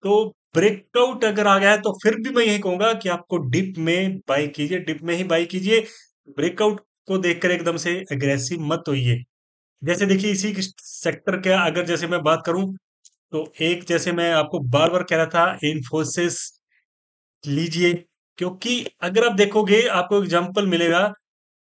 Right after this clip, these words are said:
क्योंकि जो मैं आज आपको वीडियो शेयर कर रहा हूँ purely learning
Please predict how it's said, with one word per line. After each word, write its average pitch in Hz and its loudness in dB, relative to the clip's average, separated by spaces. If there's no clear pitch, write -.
क्योंकि - -8
जो 196 2
मैं 190 6
आज 185 2
आपको 202 -2
वीडियो 180 -4
शेयर 165 -2
कर 160 -4
रहा 175 -2
हूँ 190 -4
purely 160 -2
learning 147 0